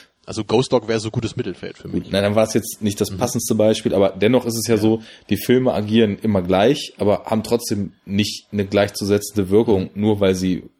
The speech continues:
Speaker 2: vom Aufbau her ähnlich sind. Das heißt
Speaker 1: Ja, ja, und ich meine, du hast ja trotzdem recht, dass halt Ghost Dog für mich auch bei weitem nicht so gut wie, funktioniert hat wie Broken Flowers,
Speaker 2: Mhm.
Speaker 1: ne? Und,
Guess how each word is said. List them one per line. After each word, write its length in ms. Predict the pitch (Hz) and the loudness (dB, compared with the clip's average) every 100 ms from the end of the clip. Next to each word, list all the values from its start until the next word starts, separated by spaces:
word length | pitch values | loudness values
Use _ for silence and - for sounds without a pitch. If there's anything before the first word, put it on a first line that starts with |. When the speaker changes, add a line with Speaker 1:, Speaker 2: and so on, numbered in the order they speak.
| _ _ - - | _ _ -14 -6
Speaker 2:
vom 160 | 104 | -2
Aufbau 420 | 87 110 - 95 | 2 0 2 -2
her 180 | 90 90 | -2 -4
ähnlich 360 | 78 90 85 92 | -2 -4 -4 -8
sind. 240 | 92 92 - _ - - - | -10 -14 -18 _ -20 -20 -12
Das 140 | 90 | -8
heißt 140 | 95 87 - | -6 -8 -8
Speaker 1:
Ja, 100 | 98 | -8
ja, 160 | 98 90 | -8 -8
und 120 | 107 | -12
ich 100 | 107 | -6
meine, 160 | 117 104 | -6 -4
du 80 | 110 | -6
hast 100 | - | -6
ja 80 | |
trotzdem 320 | 110 113 117 98 | -8 -6 -6 -6
recht, 260 | 110 110 | -6 -6
dass 140 | 101 - | -8 -8
halt 140 | - | -6
Ghost 240 | 104 101 | -6 -6
Dog 120 | 101 - | -8 -10
für 60 | |
mich 160 | 104 101 | -12 -10
auch 100 | 101 | -10
bei 120 | 101 | -8
weitem 240 | 95 98 101 | -8 -10 -12
nicht 120 | 98 | -12
so 80 | 98 | -14
gut 180 | 101 - | -14 -16
wie, 60 | |
funktioniert 500 | 101 95 104 - 104 | -16 -12 -12 -10 -12
hat 140 | 104 95 | -12 -14
wie 60 | |
Broken 280 | 90 90 90 | -10 -10 -10
Flowers, 400 | - 98 95 92 | -8 -4 -2 -4
Speaker 2:
Mhm. 40 | 104 | -6
Speaker 1:
ne? 60 | |
Und, 100 | 95 | -10